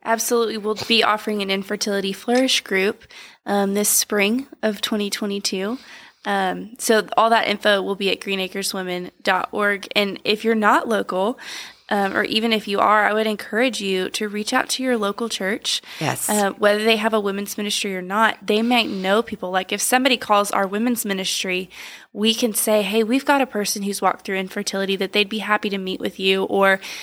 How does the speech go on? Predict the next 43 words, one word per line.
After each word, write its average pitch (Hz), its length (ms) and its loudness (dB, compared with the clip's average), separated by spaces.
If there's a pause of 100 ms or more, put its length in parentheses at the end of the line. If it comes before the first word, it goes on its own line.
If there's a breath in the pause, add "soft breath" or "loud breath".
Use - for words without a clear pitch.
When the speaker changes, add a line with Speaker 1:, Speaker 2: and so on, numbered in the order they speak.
(160 loud breath)
Speaker 1:
there 220 180 4
may 226 140 6
be 226 120 -2
somebody 226 400 0
who's 208 240 -2
walked 196 300 2
through 214 200 -4
a 208 40 -2
different 214 360 -4
journey. 220 420 -2
And 208 180 -4
so 214 300 2 (300 loud breath)
use 247 320 4
your 285 120 4
church 247 280 2
as 220 140 0
a 202 60 2
resource 202 600 0
to 208 100 -4
connect 214 440 -2
you 240 80 -2
with 214 140 -2
people 202 340 -4
that 202 240 -2
you 208 180 -4
may 226 140 0
not 220 280 2
know. 220 380 -4 (320)
Speaker 2:
And 202 240 4 (220)
I 196 200 4
understand, 185 800 0 (100)
too, 190 420 2 (720 loud breath)
when 202 140 2
people 208 280 2
hear 185 160 2
my 180 200 4
story, 185 400 2
they 175 140 4
think, 175 400 0 (260 loud breath)
"Because 196 380 0
I 190 180 2
did 180 340 0
this." - 320 -2